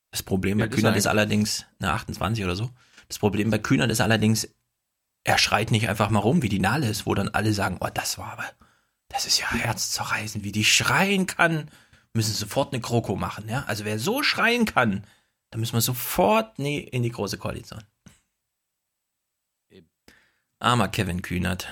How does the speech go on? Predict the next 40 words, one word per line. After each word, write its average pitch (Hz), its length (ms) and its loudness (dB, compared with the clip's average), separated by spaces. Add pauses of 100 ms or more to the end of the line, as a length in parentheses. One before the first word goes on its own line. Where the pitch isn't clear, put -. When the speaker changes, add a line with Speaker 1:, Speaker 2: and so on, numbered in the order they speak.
(100)
Speaker 1:
das - 100 -16
tut 110 200 -4
mir 92 100 0
wirklich 98 260 -6
leid. 92 240 -2 (460)
Wir 107 100 -6
kommen 110 160 4
nachher 104 200 4
Speaker 2:
Aber 135 80 4
Speaker 1:
noch 139 80 6
auf - 40 2
Speaker 2:
jetzt 135 80 2
Speaker 1:
die 117 40 2
Speaker 2:
aber 113 100 6
Speaker 1:
Generationenfrage 95 680 0
zu - 100 -8
sprechen. 107 340 -6 (720)
Speaker 2:
Kevin 113 260 2
Kühnert, 120 440 2
ähm, 98 920 2 (320)
haben 104 160 2
wir 104 60 6
jetzt 98 160 2
die 110 40 2
letzten 104 240 0
Tage 98 480 2 (100)
und 92 200 -8
Wochen 98 260 2
schon 92 180 -2
öfter 113 260 0
gehört. 104 340 2
Darum 95 300 0
habe 95 140 0
ich 95 120 -8
ihn 98 200 0
jetzt 90 340 -4 (440)
auf 95 140 -6
eine 113 200 2
Minute 113 260 4
runterge-, 120 580 4